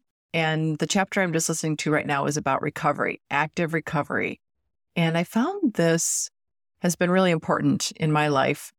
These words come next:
especially in the last few years. So we always take the week of the fourth of July off. The business is closed.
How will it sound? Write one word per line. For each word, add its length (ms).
especially 440
in 60
the 60
last 300
few 100
years. 460
So 480
we 320
always 260
take 220
the 80
week 160
of 80
the 80
fourth 240
of 60
July 280
off. 420
The 220
business 440
is 120
closed. 840